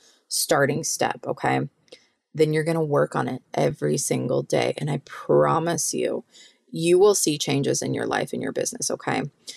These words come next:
And I don't mean that if you have one bad thought during the day, that's not gonna wreck everything, okay?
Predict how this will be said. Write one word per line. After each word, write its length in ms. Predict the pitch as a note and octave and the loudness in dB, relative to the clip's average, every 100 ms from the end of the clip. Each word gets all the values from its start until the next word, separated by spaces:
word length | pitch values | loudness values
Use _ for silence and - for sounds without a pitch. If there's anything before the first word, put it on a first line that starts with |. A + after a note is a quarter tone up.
| - - | -18 -8
And 120 | - E3 | 0 4
I 160 | F#3 | 6
don't 380 | A3+ G#3+ G#3 F3 | 6 6 4 4
mean 260 | F3 F3 F3 | 2 2 4
that 100 | F3+ | 4
if 180 | G3 G#3+ | 4 4
you 80 | |
have 340 | A3 - G3+ E3+ | 0 0 -2 0
one 220 | F#3 F3+ | 0 2
bad 260 | E3 D#3 D#3 | 2 2 0
thought 220 | D#3 D3 | -2 0
during 160 | D#3 | 0
the 80 | D#3 | 0
day, 160 | D3+ D#3 | 2 2
that's 240 | D#3+ - | 2 0
not 140 | F3 E3 | -4 -4
gonna 160 | D#3+ | -4
wreck 320 | D3+ D3 C#3 - | -2 -2 -2 -2
everything, 480 | D3 C3+ C#3+ - E3 | -4 -2 -4 -6 -10
okay? 360 | - D#3+ D#3 | -4 0 0